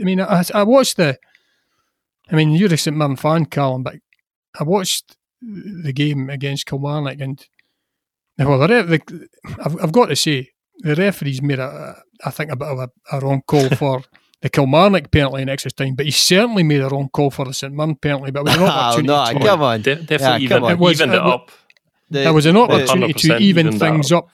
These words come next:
Speaker 1: What, what I will say
Speaker 2: The
Speaker 1: is,
Speaker 2: St, the St
Speaker 1: if
Speaker 2: Mirren
Speaker 1: I'm a, if
Speaker 2: penalty,
Speaker 1: I'm the
Speaker 2: the St Mirren
Speaker 1: goalkeeper
Speaker 2: penalty was
Speaker 1: Yeah.
Speaker 2: a, much more a penalty than the Kilmarnock one was.
Speaker 1: Yeah.
Speaker 2: Anyway,
Speaker 1: Well,
Speaker 2: carry on.
Speaker 1: okay. Two rights don't make a wrong, okay, right? It's, or two wrongs don't make a right.
Speaker 3: <laughs>
Speaker 1: Uh, so anyway, um,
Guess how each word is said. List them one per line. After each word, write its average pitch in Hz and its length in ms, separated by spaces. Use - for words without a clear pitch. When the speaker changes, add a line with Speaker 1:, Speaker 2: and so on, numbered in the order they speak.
Speaker 1:
What, 202 400
what 254 180
I - 40
will 214 200
say - 160
Speaker 2:
The 139 40
Speaker 1:
is, 131 100
Speaker 2:
St, - 220
the 135 80
St 143 180
Speaker 1:
if - 20
Speaker 2:
Mirren 180 140
Speaker 1:
I'm 226 80
a, - 40
if 151 40
Speaker 2:
penalty, 143 200
Speaker 1:
I'm 240 120
the 214 80
Speaker 2:
the 190 220
St - 160
Mirren 151 160
Speaker 1:
goalkeeper 147 60
Speaker 2:
penalty 147 360
was 110 280
Speaker 1:
Yeah. 151 120
Speaker 2:
a, 101 100
much 120 380
more 135 160
a 113 40
penalty 110 500
than 107 140
the 98 60
Kilmarnock 104 380
one 107 220
was. 101 180
Speaker 1:
Yeah. 131 100
Speaker 2:
Anyway, 139 420
Speaker 1:
Well, 214 140
Speaker 2:
carry 117 160
on. 101 180
Speaker 1:
okay. 190 300
Two 262 180
rights 208 240
don't 160 200
make 151 140
a 147 60
wrong, 131 300
okay, 156 180
right? 180 180
It's, 190 160
or - 500
two 220 200
wrongs 170 260
don't 156 160
make 165 140
a 156 80
right. 143 180
Speaker 3:
<laughs> - 400
Speaker 1:
Uh, 156 140
so 147 320
anyway, 175 340
um, 151 420